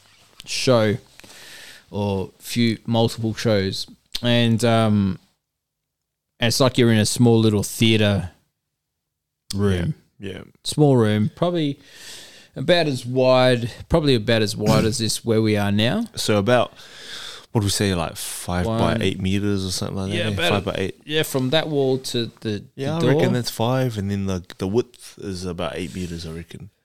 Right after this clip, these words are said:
Speaker 1: Yeah, about that.
Speaker 2: Say five, five meters
Speaker 1: Roughly.
Speaker 2: wide by eight.
Speaker 1: Maybe a
Speaker 2: Uh,
Speaker 1: bit longer. Who
Speaker 2: yeah.
Speaker 1: knows?
Speaker 2: Yeah.
Speaker 1: Um, close to it. But anyway, so you walk in and we all blazed as fuck, right? So our routine when we were in, in Amsterdam was to,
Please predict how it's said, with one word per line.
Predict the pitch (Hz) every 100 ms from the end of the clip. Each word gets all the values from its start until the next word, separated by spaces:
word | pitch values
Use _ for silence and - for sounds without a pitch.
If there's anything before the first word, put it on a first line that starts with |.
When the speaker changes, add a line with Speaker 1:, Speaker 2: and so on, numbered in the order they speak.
| _
Speaker 1:
Yeah, | - 190
about | 135 165 135 117
that. | 113
Speaker 2:
Say | 104
five, | - 170 95 -
five | - 131 120
meters | 120 113 104 101 -
Speaker 1:
Roughly. | 156 104 104 104
Speaker 2:
wide | 95 87
by | 92
eight. | - _
Speaker 1:
Maybe | 165 170 147
a | 127
Speaker 2:
Uh, |
Speaker 1:
bit | 131
longer. | 113 113 104 98 -
Who | 147
Speaker 2:
yeah. |
Speaker 1:
knows? | 123 95 90 - - _
Speaker 2:
Yeah. | 85 73 120 113
Speaker 1:
Um, | 107 117 - _ _
close | - 139 113
to | - 107
it. | 95 - - -
But | 131
anyway, | 147 143 113 104 104
so | - 170
you | 151 156
walk | 185 180 165
in | 143 127
and | 127
we | 170
all | 180
blazed | 120 104 110 117 117 110 104
as | 101
fuck, | - 107 92 - - _ _ 107
right? | 107 104 -
So | 120 113 117 113 110 - 85 - _ _ _ _ _ _ _ _ _ - - 147 - -
our | 165
routine | 180 156 127 143 135 127 123 120
when | 117 117
we | 120
were | 117
in, | 113 110 107 95 -
in | 113 107
Amsterdam | 101 104 101 - 104 101 101 95
was | 98 95 95 95 -
to, | - - 101 98 95 101